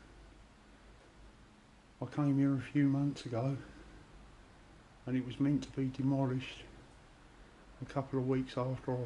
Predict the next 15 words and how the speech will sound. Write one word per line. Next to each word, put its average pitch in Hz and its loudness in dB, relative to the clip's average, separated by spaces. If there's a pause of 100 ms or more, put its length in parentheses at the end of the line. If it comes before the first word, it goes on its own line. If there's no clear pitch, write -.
(100)
first 131 -4 (1200)
got 135 -2
inside. 143 -2 (2250)
But 113 -8
as 143 -8
you 151 -8
can 131 -4
see, 156 -2 (2500)
it's 117 -8
still 135 -4
very 139 0
much 139 0
up - -2
and 139 0
standing 160 0